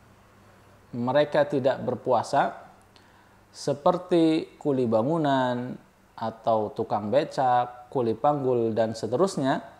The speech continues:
karena hanya itu yang bisa menjadi sumber pendapatannya? Jawabannya, bismillah, wassalatu wassalamu ala rasulillah, wa ba'd.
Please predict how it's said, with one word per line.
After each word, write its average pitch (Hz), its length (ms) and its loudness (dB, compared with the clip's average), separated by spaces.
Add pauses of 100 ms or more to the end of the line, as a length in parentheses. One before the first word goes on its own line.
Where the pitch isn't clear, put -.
(540)
karena 147 400 2
hanya 135 240 0
itu 156 720 -2
yang 127 320 -2
bisa 143 320 -2
menjadi 120 960 -2 (160)
sumber 123 640 -4
pendapatannya? 107 800 -4 (1700)
Jawabannya, 147 720 6 (640)
bismillah, 165 640 0
wassalatu 151 640 2
wassalamu 143 720 0
ala 123 320 -2
rasulillah, 120 640 -2 (480)
wa 113 160 2
ba'd. 147 400 2